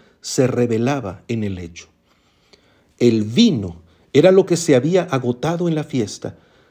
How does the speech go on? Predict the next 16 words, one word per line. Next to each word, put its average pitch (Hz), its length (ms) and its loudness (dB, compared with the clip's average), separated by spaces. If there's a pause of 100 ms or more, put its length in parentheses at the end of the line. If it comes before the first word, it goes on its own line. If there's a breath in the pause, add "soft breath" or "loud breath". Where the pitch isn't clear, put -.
(180 soft breath)
y 139 180 4
era 226 160 4
de 170 80 4
alguna 160 300 2
manera 170 460 -2
la - 180 0
condición 147 920 -2
para 127 200 0
que 139 120 -2
la 131 120 0
sobreabundante 147 1200 0
alegría 135 640 0
del 117 180 -2
amor 143 260 -2
de 135 100 -2
Dios 151 300 -2